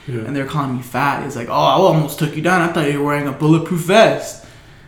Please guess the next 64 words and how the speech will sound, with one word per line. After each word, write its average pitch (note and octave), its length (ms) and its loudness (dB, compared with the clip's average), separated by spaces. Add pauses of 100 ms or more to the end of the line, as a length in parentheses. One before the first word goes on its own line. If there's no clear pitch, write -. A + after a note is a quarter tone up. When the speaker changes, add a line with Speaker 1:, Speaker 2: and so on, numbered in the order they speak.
(120)
Speaker 2:
Like, C#3 200 -8
they D3+ 80 0
were D3+ 100 2
just D3+ 260 -2
kinda, E3 200 2
and D#3+ 180 4
then D#3 80 4
he D#3+ 140 4
had, E3+ 160 2
he E3 100 4
was E3+ 160 2
dark. D3 340 -2
He E3 60 -4
was D#3 100 -6
Salvadoran. D#3+ 420 -4
He D3+ 60 0
was B2+ 80 -6
really C#3+ 200 -6
dark, D3+ 300 -10
and C#3+ 80 -10
he C#3+ 60 -8
had, C#3 100 -8
like, C#3 160 -8
right C#3+ 180 -8
here, E3+ 360 -2 (240)
he E3 80 -6
had D3 80 -2
a - 40 -10
birthmark. D#3 560 -4
He D3 60 -6
was B2+ 100 -6
lighter C#3+ 420 0
or C3+ 80 -6
darker, C#3 320 -4
I C3+ 220 -6
don't C#3+ 180 -4
remember. C3 340 -8 (380)
But C#3 140 -8
they C#3 80 -6
made C3+ 180 -6
fun D3+ 220 -2
of C#3+ 80 -4
him. B2+ 180 -6 (380)
They're D#3 100 0
like, C#3+ 140 2
"Oh, G#3 180 0
it F3+ 40 2
looks F3 260 0
like E3+ 180 -2
your D#3 100 -2
mom D#3 220 4
didn't D#3 180 2
finish D#3+ 280 -2
the A2+ 80 -8
job E3 360 0
when D3 80 -4
you're C#3 80 -6
coming C#3+ 280 -8
out. D#3+ 260 -2
The - 80 -12
printer D3+ 340 -4
didn't C3+ 260 -6
print - 220 -6
right." C3+ 300 -8